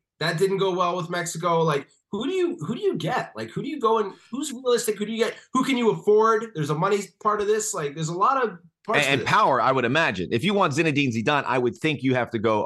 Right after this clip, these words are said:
Speaker 2: "Okay, he's gonna say," this is hypothetical, he's gonna say, "Well, I want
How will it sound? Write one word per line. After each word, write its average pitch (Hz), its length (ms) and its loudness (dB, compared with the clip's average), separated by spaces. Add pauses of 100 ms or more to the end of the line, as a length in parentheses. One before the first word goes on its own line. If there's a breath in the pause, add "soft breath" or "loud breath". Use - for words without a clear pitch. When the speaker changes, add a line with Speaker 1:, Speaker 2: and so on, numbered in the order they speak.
Speaker 2:
"Okay, 117 380 0
he's 160 220 -2
gonna 131 180 -4
say," 104 360 0 (480)
this 101 160 -12
is - 200 -10 (360)
hypothetical, 110 560 0 (340 loud breath)
he's 139 160 2
gonna 143 160 0
say, 110 380 0 (360)
"Well, 131 300 0
I 139 140 2
want 143 340 0